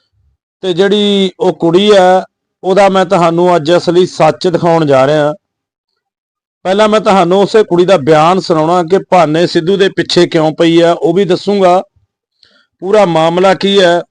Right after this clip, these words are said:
ਪੂਰੀ ਡਿਟੇਲ ਦੇ ਨਾਲ ਮੈਂ ਤੁਹਾਨੂੰ ਉਹਦੀ ਇੱਕ ਇੱਕ ਗੱਲ ਤੋਂ ਵਾਕਿਫ ਕਰਵਾ ਦੂੰਗਾ ਕਿ ਕੁੜੀ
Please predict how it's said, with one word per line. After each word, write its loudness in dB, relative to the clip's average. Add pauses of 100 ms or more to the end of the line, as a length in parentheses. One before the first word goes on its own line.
(680)
ਪੂਰੀ -2
ਡਿਟੇਲ 2
ਦੇ 2
ਨਾਲ 2
ਮੈਂ 2
ਤੁਹਾਨੂੰ 0
ਉਹਦੀ 0
ਇੱਕ -4
ਇੱਕ -6 (100)
ਗੱਲ 2
ਤੋਂ 0
ਵਾਕਿਫ 0
ਕਰਵਾ 0
ਦੂੰਗਾ 0 (480)
ਕਿ -8
ਕੁੜੀ 0